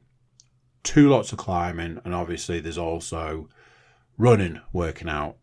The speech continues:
et cetera on, on those days. So on Thursday, I was like, "What is going on with my body?" Uh, these l-, lips, the, the dry, cracked, chapped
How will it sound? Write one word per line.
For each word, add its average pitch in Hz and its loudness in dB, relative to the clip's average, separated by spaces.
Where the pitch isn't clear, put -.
et - -12
cetera 92 -6
on, 78 -8
on 76 -10
those 67 -10
days. - -14
So 92 -4
on 110 -2
Thursday, 120 2
I 73 -4
was 80 -8
like, 80 -6
"What 117 2
is 120 0
going 101 0
on 101 0
with 65 -12
my 65 -10
body?" 67 -8
Uh, 69 -8
these 82 -12
l-, - -14
lips, 110 -2
the, 92 -8
the 87 -10
dry, 92 -2
cracked, - -4
chapped - -10